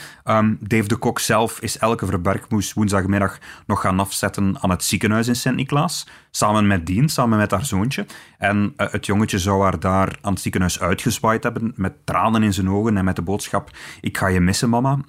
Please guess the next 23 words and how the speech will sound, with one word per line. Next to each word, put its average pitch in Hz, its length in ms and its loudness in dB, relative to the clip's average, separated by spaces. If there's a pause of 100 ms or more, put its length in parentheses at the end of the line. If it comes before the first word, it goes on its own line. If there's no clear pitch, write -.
(140)
En 95 400 0
dat - 280 -2
is 104 260 -2
de 98 120 -6
laatste 95 480 -6
keer... 98 340 -2 (380)
Dat - 140 -2
zij - 160 0
hem 95 120 4
gezien 82 300 -2
heeft, 80 220 -4
zegt - 240 -8
ze. - 100 -6 (500)
En 95 100 -2
vervolgens 95 580 -2
is 98 200 -4
de 90 80 -4
Kok - 440 -4 (180)
in 104 80 -2
zijn 90 180 0
auto 95 320 2
weggereden, 101 800 -2
ehm, 87 360 0